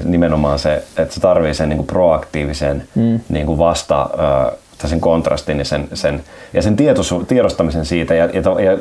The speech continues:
Speaker 1: ja kyllä niin kuin tää on myös, tää on ehkä myös semmoista omaa, omaa re-, pohdintaa myös niin kuin omaan toimintaan niin kuin kaupungissa, että no kuinka itse voisi lisätä,
Speaker 2: Mm.
Speaker 1: li-, lisätä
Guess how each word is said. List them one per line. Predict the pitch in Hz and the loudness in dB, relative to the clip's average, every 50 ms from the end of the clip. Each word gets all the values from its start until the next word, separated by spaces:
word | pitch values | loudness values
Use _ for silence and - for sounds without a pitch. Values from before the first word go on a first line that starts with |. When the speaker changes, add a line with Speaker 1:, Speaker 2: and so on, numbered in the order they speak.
| 101 | 0
Speaker 1:
ja | 101 95 90 | 0 0 0
kyllä | - 98 98 98 | 0 0 2 2
niin | 101 98 | 2 2
kuin | 95 95 | 0 0
tää | 82 - - - | -2 -2 -2 0
on | 104 | 0
myös, | 98 92 80 | 0 0 2
tää | - 101 | 2 2
on | 92 90 | 2 2
ehkä | 90 - 95 | 0 0 0
myös | 87 82 - | 0 0 0
semmoista | 95 90 85 - - - - - - - - - - - - - - - - - _ - - - - - - - - - - - - - | -2 -2 0 0 0 -2 -2 -4 -10 -20 -20 -20 -20 -20 -20 -20 -20 -20 -20 -20 _ -20 -20 -20 -20 -20 -20 -20 -20 -20 -20 -8 -2 0
omaa, | - 104 107 101 101 - - - | 2 4 4 4 4 2 0 0
omaa | - 120 113 110 104 101 | 2 4 4 4 4 4
re-, | 104 110 | 4 2
pohdintaa | 107 - 120 113 110 107 101 95 82 98 92 | 2 2 2 2 2 2 2 4 4 4 4
myös | 95 95 87 | 2 2 2
niin | 101 92 | 2 2
kuin | 85 80 - - - | 0 0 -2 -4 -2
omaan | - 123 117 117 113 107 101 98 90 | 2 4 6 6 6 6 6 4 2
toimintaan | 87 107 98 95 92 90 90 87 82 - 87 85 87 | 2 2 2 2 4 4 2 2 4 4 4 4 4
niin | 87 90 | 2 2
kuin | 82 90 87 | 2 0 2
kaupungissa, | - 95 92 87 90 90 90 87 85 - - 87 | 4 4 4 4 2 2 2 0 0 0 0 0
että | 87 92 | 0 0
no | 92 | 0
kuinka | 87 101 104 101 92 98 98 | 0 0 0 2 2 2 4
itse | 131 123 - - 113 90 | 2 2 2 2 0 2
voisi | 87 90 87 80 98 | 2 2 0 0 0
lisätä, | 98 95 - 101 87 82 - 85 82 - - - - | 0 0 0 0 0 0 0 -2 -2 -4 -8 -6 -2
Speaker 2:
Mm. | - 123 120 117 117 117 - - _ - 95 80 71 - | 0 0 0 0 -2 -4 -8 -14 _ -14 -12 -10 -8 -4
Speaker 1:
li-, | 101 107 104 95 | -2 -2 -2 0
lisätä | - 107 101 98 87 107 95 82 - 92 82 | 0 0 2 4 4 4 4 4 2 2 2